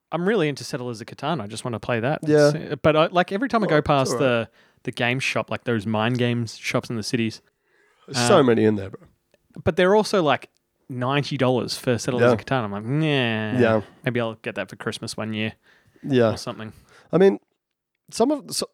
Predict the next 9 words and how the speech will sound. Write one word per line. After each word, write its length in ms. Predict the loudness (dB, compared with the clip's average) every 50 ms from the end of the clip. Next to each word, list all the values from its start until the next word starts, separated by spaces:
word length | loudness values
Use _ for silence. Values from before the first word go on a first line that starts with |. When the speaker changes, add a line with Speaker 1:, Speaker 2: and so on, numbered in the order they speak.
| _
Speaker 2:
some 160 | -6 -2 -2 0
of 60 | 2
them 100 | 2 2
look 140 | 2 2 0
so 340 | -4 2 4 4 4 4
fucking 320 | 2 -2 -4 -6 -2 -2 -2
involved 680 | -2 0 0 2 2 4 4 2 2 0 -6 -10 -10 -4
nowadays. 640 | 0 2 2 2 2 0 -2 -2 -4 -4 -4 -6 -12 _ -20 -20 -20 -20 -20 -20 -20 _ _
Like, 500 | 0 0 0 0 -4 -8 -12 -20 -20 -20